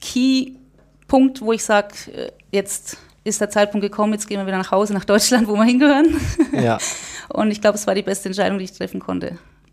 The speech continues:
Speaker 2: Ja, Mensch, das sind natürlich bewegende Jahre für dich gewesen, prägende, äh, Jahre dort in den U S A,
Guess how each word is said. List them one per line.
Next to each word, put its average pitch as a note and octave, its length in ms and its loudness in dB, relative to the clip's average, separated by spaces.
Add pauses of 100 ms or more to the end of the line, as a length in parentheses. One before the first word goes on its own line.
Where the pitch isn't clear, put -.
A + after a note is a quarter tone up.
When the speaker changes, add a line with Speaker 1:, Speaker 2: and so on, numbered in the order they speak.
(240)
Speaker 2:
Ja, B2+ 160 6
Mensch, C#3 320 4
das B2+ 160 4
sind C#3 140 0
natürlich C3+ 480 2 (360)
bewegende C3+ 680 4
Jahre A#2+ 380 2
für D#3 100 -2
dich D#3 160 0
gewesen, D3+ 480 2
prägende, C#3+ 720 0
äh, C3 160 0
Jahre C#3+ 480 0
dort C3+ 320 0
in B2+ 120 -2
den C3+ 120 2
U B2+ 140 2
S C3 120 -2
A, C#3 400 0